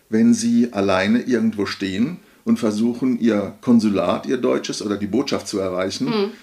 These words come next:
Speaker 1: äh, und gleichzeitig versuchen tausende andere Menschen das auch, dann sind die natürlich überfordert. Und dann sind sie selbstverantwortlich für,
Speaker 2: Hm.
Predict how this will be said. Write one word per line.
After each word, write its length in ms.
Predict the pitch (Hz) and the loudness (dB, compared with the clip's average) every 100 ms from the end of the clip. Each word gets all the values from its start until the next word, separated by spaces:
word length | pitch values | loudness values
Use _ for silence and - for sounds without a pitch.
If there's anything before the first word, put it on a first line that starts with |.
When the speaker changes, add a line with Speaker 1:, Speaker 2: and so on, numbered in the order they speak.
| _ | _
Speaker 1:
äh, 200 | - 110 | 0 0
und 420 | 113 117 113 - - _ - - | 2 2 2 0 -12 _ -20 -2
gleichzeitig 680 | 135 110 117 127 117 117 - | 4 4 2 0 0 -2 -4
versuchen 420 | 117 107 120 120 | -4 0 -2 -2
tausende 440 | 117 110 120 120 107 | -2 0 2 4 4
andere 320 | 135 117 104 | 2 2 2
Menschen 360 | 101 107 - 120 | 2 0 0 0
das 180 | 120 | 0
auch, 340 | - 113 92 - - - | 0 -2 -2 -10 -20 -2
dann 160 | 98 | -2
sind 240 | 107 113 113 | 2 0 2
die 80 | 117 | 2
natürlich 560 | 113 113 117 117 117 | 2 2 0 0 -2
überfordert. 540 | 117 117 - 139 - - | -4 -4 -2 -4 -4 -4
Und 160 | 98 | -2
dann 240 | 87 98 123 | -2 -2 -2
sind 180 | 131 127 | -4 -6
sie 80 | |
selbstverantwortlich 1160 | 120 117 - - 90 87 78 - - 87 - - | -4 -4 -4 -10 -10 -10 -10 -12 -12 -12 -12 -14
für, 260 | - 87 - | -6 -4 -4
Speaker 2:
Hm. 240 | 208 190 | -6 -8